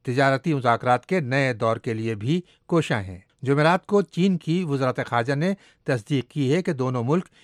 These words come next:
ان مذاکرات کے انعقاد پر غور کر رہے ہیں۔ امریکی وزیر خزانہ اسٹیون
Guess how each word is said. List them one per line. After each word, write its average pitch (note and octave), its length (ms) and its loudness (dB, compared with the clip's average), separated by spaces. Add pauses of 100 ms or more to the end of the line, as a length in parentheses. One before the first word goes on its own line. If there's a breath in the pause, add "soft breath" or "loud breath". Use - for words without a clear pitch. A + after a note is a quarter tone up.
(120)
ان C#3+ 120 -2
مذاکرات C3+ 600 2
کے F#3 200 0
انعقاد C3+ 460 0
پر F#3+ 140 -2
غور A#2+ 260 0
کر C3+ 180 -4
رہے D3 220 0
ہیں۔ G2+ 200 -8 (200)
امریکی F3 520 2
وزیر C3+ 400 0
خزانہ A#2+ 340 -2 (260)
اسٹیون E3+ 520 -2